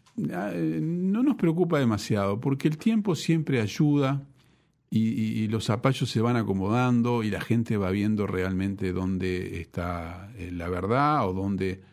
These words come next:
está lo que ellos consideran que es la verdad, de si realmente este proceso de inclusión les sirve o no les sirve, y eso el tiempo ayuda.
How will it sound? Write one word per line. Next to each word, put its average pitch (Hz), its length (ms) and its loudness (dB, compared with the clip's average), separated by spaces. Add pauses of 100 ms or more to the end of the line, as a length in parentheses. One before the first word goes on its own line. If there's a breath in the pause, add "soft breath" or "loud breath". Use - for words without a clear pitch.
(180 soft breath)
está 98 640 -4
lo 92 100 -6
que 90 140 -4
ellos 92 160 -4
consideran 95 640 -2
que 90 80 -6
es 90 60 -6
la 85 80 -8
verdad, 113 480 -2 (400 loud breath)
de 87 140 -4
si 92 680 -4
realmente 98 440 -2
este 92 160 -4
proceso 95 380 -6
de 90 40 0
inclusión 92 380 -6
les - 140 -6
sirve 131 340 2
o 98 40 0
no 92 120 -2
les 95 100 -6
sirve, 131 320 0 (440 loud breath)
y 156 280 0
eso 165 160 2
el 139 100 2
tiempo 131 260 2
ayuda. 78 380 -6